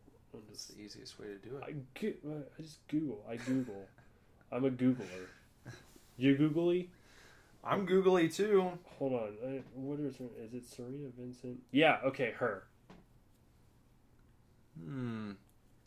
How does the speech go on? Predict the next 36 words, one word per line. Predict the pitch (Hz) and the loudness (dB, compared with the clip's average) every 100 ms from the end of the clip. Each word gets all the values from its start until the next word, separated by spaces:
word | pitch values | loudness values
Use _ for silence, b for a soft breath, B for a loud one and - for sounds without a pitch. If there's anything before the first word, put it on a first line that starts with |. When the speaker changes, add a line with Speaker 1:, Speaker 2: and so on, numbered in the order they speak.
| - - b b b - | -18 -18 b b b -12
Speaker 2:
Not | 120 135 135 | -4 -4 -2
ringing | 135 120 | -6 -6
a | |
bell. | 107 120 117 101 - | 0 2 2 0 -4
Speaker 1:
Okay, | 135 151 143 | -2 4 6
well, | 139 135 131 | 8 8 6
she's | - 147 139 | 2 2 2
in | 147 | 2
Cabin | 160 160 151 | 2 0 0
Fever, | - 143 139 135 | 2 4 6 4
and | 123 123 | 2 -2
she's | 127 117 | -4 -6
butt | - 127 123 | 2 2 2
naked | 123 117 - 113 | -2 -4 -6 -8
for | 117 | -6
the | 113 | -6
entire | 110 - 123 117 113 | -8 -2 0 0 -2
movie | 110 110 107 107 | -4 -4 -4 -6
of | 107 | -4
Not | 107 107 | -4 -2
Another | 107 104 | -2 -4
Teen | 98 - 104 | -4 -10 -12
Movie. | 101 95 92 95 - 127 | -12 -12 -16 -18 -12 -12
Speaker 2:
Okay. | 127 110 - - | -2 4 10 10
Speaker 1:
Anyways, | 151 127 117 110 | 10 4 0 -2
she | - | -4
was | 120 | 2
at | 143 143 | 6 6
the | 135 | 4
convention. | 131 127 120 113 101 95 - | 4 4 2 -4 -6 -10 -4
Lawrence, | 127 180 160 139 139 | 6 8 8 6 2
who's | - 123 | -8 -8
British, | 123 143 127 110 110 - - b b b b - | 4 6 6 2 -4 -6 -10 b b b b -6
we | 123 135 | 2 4
were, | 131 127 | 6 6
like, | 123 120 113 | 4 2 -2